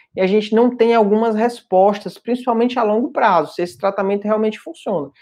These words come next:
Porque a cirurgia funciona, você tira o nódulo, resolveu o problema, se era um câncer já tá até tratado. Mas um tratamento conservador, que você não tira, que o tra-, o pe-, o nódulo vai ficar lá no pescoço,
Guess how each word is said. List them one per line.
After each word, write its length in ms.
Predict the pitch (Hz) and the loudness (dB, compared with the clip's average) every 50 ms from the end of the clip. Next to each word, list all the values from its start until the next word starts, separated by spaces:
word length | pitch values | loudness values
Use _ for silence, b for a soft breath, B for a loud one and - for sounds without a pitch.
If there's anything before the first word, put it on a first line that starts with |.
| b b | b b
Porque 140 | b - 180 | b -2 -2
a 60 | 190 | -2
cirurgia 440 | 190 - 247 254 269 262 247 285 392 | -2 0 -2 0 0 2 2 0 0
funciona, 460 | 403 - 440 415 - - 247 180 165 | -2 -4 -6 -6 -2 0 0 0 0
você 240 | 156 170 - - 202 | -2 -4 -2 -2 -4
tira 260 | 208 - - 240 254 | -4 -2 -4 -2 -2
o 40 | 262 | 0
nódulo, 400 | 269 247 214 214 226 240 262 254 | 0 2 2 2 4 2 2 2
resolveu 400 | 233 233 220 220 220 202 202 202 | 2 2 2 2 0 2 2 2
o 80 | 196 196 | 2 2
problema, 500 | 247 262 254 208 214 220 226 220 208 202 | 2 0 2 2 2 2 2 2 0 -2
se 160 | - - 202 | -2 0 0
era 100 | 190 196 | 2 2
um 140 | 202 214 208 | 0 -2 -2
câncer 300 | - 196 180 - - 170 | -4 -6 -6 -6 -6 -4
já 120 | 180 170 | -4 -4
tá 140 | 165 - 165 | -4 -4 -6
até 160 | 156 - 175 | -4 -4 -4
tratado. 460 | 175 - 262 330 - 269 247 156 151 - _ _ _ _ _ - | -4 -4 -8 -6 -2 0 0 0 0 -4 _ _ _ _ _ -4
Mas 160 | 165 170 165 | -4 -2 -2
um 60 | 185 175 | -2 -2
tratamento 500 | - 190 190 196 190 185 185 175 - _ | -2 -2 0 0 0 0 0 -2 -4 _
conservador, 680 | - 208 202 208 214 190 180 175 160 156 185 226 254 | -2 -2 -2 2 0 2 2 2 2 4 4 4 4
que 100 | - - | 2 0
você 280 | 170 175 170 - 180 165 | -4 -4 -2 0 -2 0
não 240 | 160 170 202 233 233 | 2 2 2 2 0
tira, 460 | - - - 202 220 240 208 170 151 | -4 -8 -4 0 2 4 4 2 2
que 80 | - | -2
o 60 | 160 151 | -8 -6
tra-, 160 | - 165 156 | -2 -2 -2
o 80 | 160 | -2
pe-, 240 | 160 - 160 165 - | -2 -6 -8 -6 -4
o 120 | 165 165 156 | -4 -2 0
nódulo 300 | 165 160 165 160 170 165 | 0 0 0 2 2 0
vai 100 | 160 160 | 0 0
ficar 200 | - - 170 165 | -2 -2 0 0
lá 100 | 170 185 | 2 2
no 140 | 208 208 | 0 -2
pescoço, 520 | 196 180 175 - - - 190 214 208 - | -4 -8 -8 -8 -4 0 0 0 0 -2